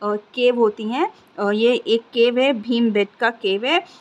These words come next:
इसमें क्या होता था, यहाँ इसमें जो है लोग, अ, उसकी, अ, ये उस wall में paintings बना देते थे कि किस तरीके से लोग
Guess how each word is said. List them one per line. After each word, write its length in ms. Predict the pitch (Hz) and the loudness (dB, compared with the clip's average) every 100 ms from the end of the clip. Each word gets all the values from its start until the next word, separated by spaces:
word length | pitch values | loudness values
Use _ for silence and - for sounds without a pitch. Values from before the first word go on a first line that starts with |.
| - | -12
इसमें 320 | 247 240 277 302 | -10 -4 -2 0
क्या 140 | 277 | 2
होता 280 | 240 220 226 | 0 -2 -8
था, 200 | 226 320 | -6 -4
यहाँ 400 | 277 233 226 226 | -4 -2 -2 -4
इसमें 380 | 233 - 247 269 | -14 -12 -10 -6
जो 120 | 240 | -2
है 140 | 233 269 | -2 0
लोग, 420 | 240 226 233 - | 2 2 0 -6
अ, 260 | 220 220 208 | -2 -2 -2
उसकी, 300 | 226 208 - | -10 -14 -16
अ, 400 | 220 196 202 196 | -16 -8 -4 -2
ये 320 | 202 202 190 185 - - - | -2 0 0 -2 -8 -20 -16
उस 180 | 202 202 | -12 -10
wall 420 | 196 220 247 269 | -2 2 2 0
में 300 | 247 233 285 - - | -2 -2 -4 -8 -4
paintings 460 | 247 240 233 269 233 | 0 0 -2 -6 -2
बना 260 | 233 208 | 0 0
देते 280 | 202 196 208 | 0 -2 -2
थे 140 | 226 | -2
कि 100 | 262 | -4
किस 280 | 294 294 294 | -4 -6 -6
तरीके 400 | 262 240 233 269 | -2 -2 -2 -6
से 260 | 269 285 285 | -4 -2 0
लोग 360 | 226 233 240 | 4 4 2